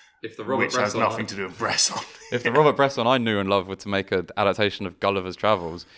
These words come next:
Speaker 1: it would just be on a dude's face for an hour and a half.
Speaker 2: <laughs>
Speaker 1: You wouldn't know whether he's among short people or tall people or horses.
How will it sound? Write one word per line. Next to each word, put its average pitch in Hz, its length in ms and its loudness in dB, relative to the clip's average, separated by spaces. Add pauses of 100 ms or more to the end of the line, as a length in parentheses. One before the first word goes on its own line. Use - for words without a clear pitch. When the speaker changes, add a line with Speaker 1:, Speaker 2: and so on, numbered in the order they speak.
(200)
Speaker 1:
it - 60 -12
would 104 80 -8
just - 160 -8
be 110 100 2
on 98 300 2
a - 40 -8
dude's 110 300 -6
face 123 440 0
for 85 180 -2
an 85 80 -4
hour 85 220 0
and 85 100 -2
a 85 40 2
half. 82 260 0
Speaker 2:
<laughs> - 100 -14 (240)
Speaker 1:
You 117 80 4
wouldn't 120 180 6
know 131 180 6
whether 101 280 4
he's 90 180 -6
among 90 280 -4
short 90 360 -2
people 92 340 -2
or 87 120 -4
tall 90 240 -6
people 87 400 -2
or 85 80 -2
horses. 90 580 -2